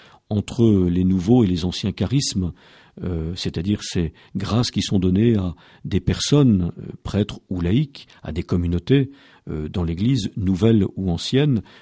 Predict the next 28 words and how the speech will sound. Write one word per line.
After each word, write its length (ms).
pour 400
l'édification 840
de 60
l'Église, 480
voyez. 320
Et 60
je 100
crois 220
que, 300
euh, 60
tout 180
cela 260
balisera 640
certainement 640
les 280
orientations 600
que 140
nous 240
nous 160
donnerons, 480
euh, 200
avec 340
les 160
organismes 640
que 320
le 160
diocèse, 580
euh, 180